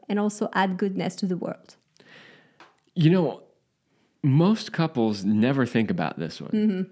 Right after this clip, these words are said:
Speaker 2: They never get together and say, "What, what's the purpose of us being together?"
Speaker 1: What's gonna help in, in tough times? It's going to help because sometimes things are not gonna work the way you want. It's gonna be
Speaker 2: Mm-hmm.
Speaker 1: setbacks.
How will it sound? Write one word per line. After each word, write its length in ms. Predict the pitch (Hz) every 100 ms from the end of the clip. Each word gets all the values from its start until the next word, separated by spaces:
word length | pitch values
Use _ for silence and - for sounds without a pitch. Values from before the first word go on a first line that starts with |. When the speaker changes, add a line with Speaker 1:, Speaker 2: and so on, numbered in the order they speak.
| _ _ 110
Speaker 2:
They 160 | 127
never 300 | 143 175 214
get 160 | 190 185
together 320 | 151 135 135 123
and 140 | 117
say, 160 | 120 113
"What, 260 | 127 165
what's 200 | 156 165
the 100 | -
purpose 460 | - - 123 107 -
of 140 | 87
us 160 | 92 90
being 340 | - 92 92
together?" 440 | 85 - - 50 50 _ _ _ _ _ _
Speaker 1:
What's 140 | 262 254
gonna 200 | 427 269
help 200 | 262 277
in, 240 | 208 202 -
in 160 | 220
tough 260 | 214 208 -
times? 580 | 214 233 254 208 - - _ _ _ _ _ -
It's 140 | 247
going 260 | - 254 277
to 140 | 262
help 300 | 233 240 247
because 280 | 190 190 190
sometimes 720 | 233 240 240 226 220 220 - _ _ _ _ _ _ _
things 280 | - 240 254
are 60 |
not 160 | 247 262
gonna 160 | 254 240
work 240 | 226 247
the 80 | 226
way 100 | 220
you 180 | 226 208
want. 500 | 180 214 285 - - _ _ _ _
It's 120 | -
gonna 240 | - 220 214
be 340 | 208 214 208 - - _ -
Speaker 2:
Mm-hmm. 260 | 208 196 196
Speaker 1:
setbacks. 760 | 247 202 208 202 277 - -